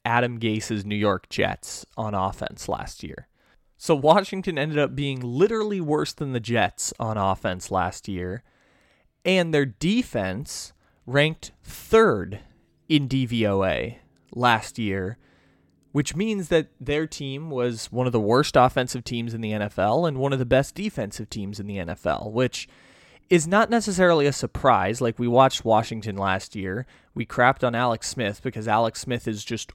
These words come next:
really boring and really one of the worst check down quarterbacks to, to watch. And I'm tired of the Alex Smith playoff games. But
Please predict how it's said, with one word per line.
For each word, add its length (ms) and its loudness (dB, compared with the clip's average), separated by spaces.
really 720 0
boring 640 0
and 680 -6
really 560 0
one 300 2
of 100 -2
the 80 2
worst 460 0
check 240 2
down 240 0
quarterbacks 680 0
to, 200 0
to 120 -6
watch. 380 2
And 80 -2
I'm 80 -4
tired 400 2
of 100 -2
the 140 2
Alex 300 2
Smith 280 -8
playoff 460 -2
games. 400 -12
But 320 0